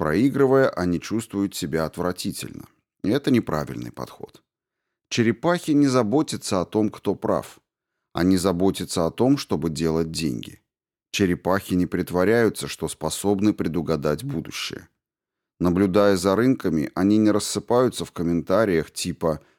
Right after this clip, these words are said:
«рынок золота идёт вверх». Они смотрят на будущее как непостижимое в деталях, но предсказуемое в принципе. Другими словами, невозможно знать, идёт ли рынок вверх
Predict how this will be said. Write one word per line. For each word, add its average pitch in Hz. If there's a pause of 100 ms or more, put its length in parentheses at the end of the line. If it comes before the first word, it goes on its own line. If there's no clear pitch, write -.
(120)
«рынок 82
золота 104
идёт 82
вверх». 73 (680)
Они 120
смотрят 143
на 123
будущее 117
как 101
непостижимое 107
в 90
деталях, 95
но 90
предсказуемое 95
в -
принципе. - (840)
Другими 107
словами, 113
невозможно 101
знать, 90
идёт 104
ли 95
рынок 92
вверх 92